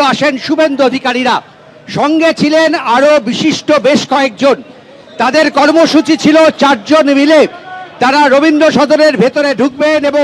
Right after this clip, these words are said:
রবীন্দ্রনাথ ঠাকুরের গলাতে তারা মালা দেবেন।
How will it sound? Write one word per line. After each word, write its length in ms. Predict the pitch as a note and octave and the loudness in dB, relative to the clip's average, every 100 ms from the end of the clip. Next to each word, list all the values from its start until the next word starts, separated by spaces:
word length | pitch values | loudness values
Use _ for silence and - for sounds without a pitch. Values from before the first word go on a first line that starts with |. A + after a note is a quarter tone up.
| B3 | -2
রবীন্দ্রনাথ 420 | C4+ C#4+ C#4+ C#4+ C#4 - | -2 -2 -2 -4 -6 -8
ঠাকুরের 400 | C4 C4 C#4 B3+ | -6 -2 -2 -2
গলাতে 440 | G3+ A#3 C4+ D4 B3 - - - - | -2 -2 -2 -2 -4 -6 -18 -20 -12
তারা 180 | A#3 C#4 C4 | -6 -4 -4
মালা 300 | B3 D#4 E4 | -2 -2 -2
দেবেন। 300 | D4+ C#4+ | -2 -2